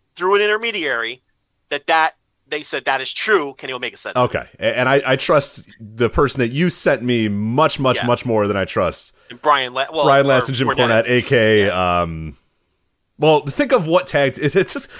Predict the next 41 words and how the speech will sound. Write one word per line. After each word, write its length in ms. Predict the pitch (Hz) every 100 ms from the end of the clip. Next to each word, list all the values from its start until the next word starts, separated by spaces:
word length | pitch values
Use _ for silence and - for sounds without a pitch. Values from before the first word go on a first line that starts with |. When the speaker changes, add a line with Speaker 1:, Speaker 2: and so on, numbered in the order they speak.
| -
Speaker 2:
in 120 | - 302
your 100 | 269
mind, 340 | 196 165 147
there's 140 | 143
probably, 880 | - - 196 175 147 147 135 123 120
you 80 | 151
know, 280 | 123 107 110
wrestlers 1120 | 131 165 - 165 135 120 113 107 104 - - _ _ _ _ _
that, 500 | 104 117 123 117 110
uh, 420 | 127 110 104 98 107
would 200 | 120 127
most 320 | 151 147 151
enjoy 600 | 131 104 135 131 120 107
the 80 | 101
Jim 200 | 117 143
<laughs> 20 |
Cornette 500 | - - - - -
podcast 500 | 151 - - 127 -
that 180 | 131 135
might 440 | 143 143 135 131 _ _ _ _ -
offer 280 | 135 143 143
their 540 | 123 123 143 139 127
take. 380 | 110 139 107 101
So 160 | - 156
that's 260 | 156 147
why, 160 | 147 127
yeah, 340 | 127 104 85 90
from 260 | 156 147
anything 260 | 190 185 165
coming 180 | 156 131
from 200 | 117 110
them, 200 | 104 92
I'm 120 | 95
a 40 |
little, 440 | 95 95 92 82 _ _ _ -
I'm 80 | 117
a 20 |
little 140 | 104
dubious 480 | 85 78 69 60 -
about, 360 | 76 73 69 76
uh, 200 | 64